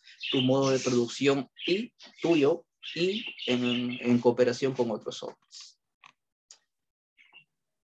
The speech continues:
Y muchachos, ahí tienes un resumen de lo que hemos hablado, ¿no? Los diferentes, los diferentes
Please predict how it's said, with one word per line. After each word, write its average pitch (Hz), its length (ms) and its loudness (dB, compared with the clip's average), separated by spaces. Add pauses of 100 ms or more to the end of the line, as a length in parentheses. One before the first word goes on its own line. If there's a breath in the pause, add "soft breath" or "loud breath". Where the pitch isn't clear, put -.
(800)
Y 220 100 -4
muchachos, 226 540 4
ahí 196 100 6
tienes 185 260 2
un 180 80 -2
resumen 170 300 0
de 143 60 4
lo 127 120 2
que 123 60 0
hemos 120 200 0
hablado, 113 340 -4
¿no? - 240 -6
Los 139 160 0
diferentes, 127 1400 -2 (840)
los 127 160 -4
diferentes 123 1000 0